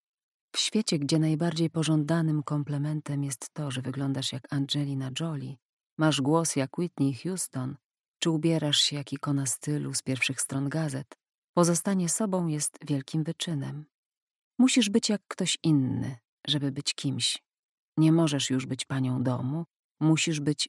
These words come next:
perfekcyjną panią domu. Nie wolno już być matką, trzeba być supermatką. Musisz być najlepsza i mieć najwięcej, by mieć powód do dumy,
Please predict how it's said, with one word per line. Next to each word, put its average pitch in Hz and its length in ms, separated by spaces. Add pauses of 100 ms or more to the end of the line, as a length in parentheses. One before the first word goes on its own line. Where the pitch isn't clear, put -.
(120)
perfekcyjną 147 840
panią 127 340
domu. 127 280 (640)
Nie 214 140
wolno 135 360
już 127 140
być 123 240
matką, 190 600
trzeba 127 320
być 123 340
supermatką. 127 840 (580)
Musisz 156 340
być 135 220
najlepsza 156 640 (460)
i 170 100
mieć 165 400
najwięcej, 151 840 (260)
by 180 160
mieć 185 220
powód 185 380
do 165 120
dumy, 139 400